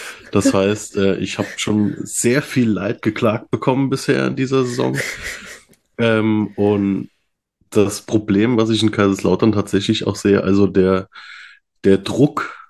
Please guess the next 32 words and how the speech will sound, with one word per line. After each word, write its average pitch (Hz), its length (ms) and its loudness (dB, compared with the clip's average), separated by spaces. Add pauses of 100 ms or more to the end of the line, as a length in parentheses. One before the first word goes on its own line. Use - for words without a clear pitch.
(340)
äh, 101 200 4
auf 92 220 -2
dem 101 120 0
Kessel, 104 320 0
der 98 160 6
wird 104 200 0
nicht 104 160 0
kleiner, 101 420 4
weil 92 140 2
Thomas 101 340 2
Hengen 107 420 2
hat 107 240 -4
es 101 100 -2
schon 101 160 0
mal 98 140 4
gesagt, 95 460 2 (580)
ähm, 98 420 2 (500)
um 110 260 4
Kaiserslautern 98 720 2
wir-, 107 220 2 (280)
wirtschaftlich 117 640 0
wieder 101 220 2
zu, 95 420 0
zu 92 360 0
sanieren, 107 480 2
muss 113 320 2
man 110 160 2
eigentlich 104 400 -2
in 98 80 2
die 85 160 0
erste 98 260 0
Liga. 92 400 2